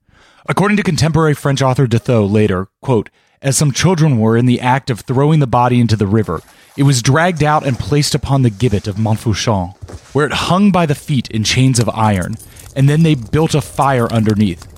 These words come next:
by which he was burned without being consumed. So that he was, so to speak, tortured with all the elements,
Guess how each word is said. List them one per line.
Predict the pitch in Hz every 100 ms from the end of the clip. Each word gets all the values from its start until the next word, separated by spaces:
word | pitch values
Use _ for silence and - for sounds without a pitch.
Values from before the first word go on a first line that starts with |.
| -
by | 127
which | 127 135
he | -
was | 123 107
burned | 101 123 110 87 82
without | 95 104 117 -
being | 113 110
consumed. | 104 104 - 117 95 101 - - - - - -
So | - 156
that | 165
he | 165
was, | 185 175 170 110 85 98
so | - 131
to | 110
speak, | - 123 113 - -
tortured | - 156 - 120
with | 98 104
all | 110
the | 110 107
elements, | 104 95 - - -